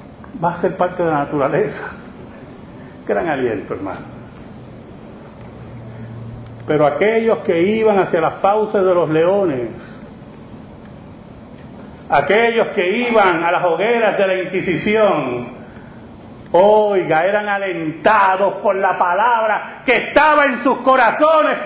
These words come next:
porque un día Jesús vendría con voz de mando, con voz de arcángel y con trompeta de Dios. Porque Jesús había vencido la muerte y por eso nos podemos alentar entre nosotros.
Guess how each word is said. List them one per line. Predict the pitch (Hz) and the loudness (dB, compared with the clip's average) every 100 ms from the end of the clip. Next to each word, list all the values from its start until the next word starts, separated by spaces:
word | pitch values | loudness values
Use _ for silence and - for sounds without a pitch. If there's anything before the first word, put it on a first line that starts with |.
| - - | -2 2
porque | 269 269 294 | 4 4 4
un | 403 427 415 | 6 4 4
día | 403 427 403 | 2 4 4
Jesús | 381 370 - 440 466 349 - | 4 0 2 4 4 0 -2
vendría | 285 269 262 254 226 165 139 - - - - | -2 0 0 0 2 0 -4 -8 -14 -18 2
con | 269 285 254 | 4 6 6
voz | 320 349 | 6 6
de | 330 | 4
mando, | 311 349 311 247 220 165 135 - - - - - - - | 4 4 2 0 0 0 -4 -8 -16 -18 -20 -20 -20 0
con | - 330 285 | 4 6 8
voz | 330 370 | 8 6
de | 359 | 4
arcángel | 302 - 339 370 285 277 226 190 - - | 2 2 2 4 2 0 0 -2 -4 0
y | 330 330 | 2 6
con | 359 349 320 | 6 6 4
trompeta | 370 330 320 - 392 440 415 370 311 | 4 4 4 2 2 4 4 4 4
de | 302 | 2
Dios. | 294 - - - - - - - - - - - - - - - - - - - - | 0 0 -8 -18 -20 -20 -20 -20 -20 -20 -20 -20 -20 -20 -18 -18 -18 -20 -20 -20 4
Porque | 269 277 294 | 4 6 4
Jesús | 285 294 381 381 359 | 4 4 4 4 4
había | 330 349 349 | 4 4 4
vencido | 339 320 277 - 359 381 | 4 0 -4 -2 0 4
la | 359 339 | 4 4
muerte | 311 349 359 - 294 254 - - | 4 4 2 -2 -4 -4 -6 -2
y | 302 | 2
por | 320 311 | 6 6
eso | 339 339 | 4 2
nos | 311 | 0
podemos | 311 311 330 294 | 2 2 4 2
alentar | 302 277 247 320 330 | 0 -4 -2 0 2
entre | 294 302 | 0 0
nosotros. | 302 269 320 330 311 | 0 2 2 4 4